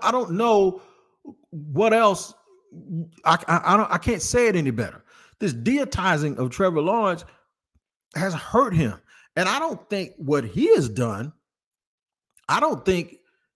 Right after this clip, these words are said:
I think he's grabbed it a little bit, but I don't think it's because of ego.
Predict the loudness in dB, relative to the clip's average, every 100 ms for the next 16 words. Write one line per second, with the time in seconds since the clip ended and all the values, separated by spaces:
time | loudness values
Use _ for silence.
0 | _ _ _ _ -6 -4 -2 -4 -2 2
1 | 4 4 4 0 0 0 0 0 -2 -2
2 | 0 0 0 -4 -6 -8 -8 -4 -4 -4
3 | -6 -6 -12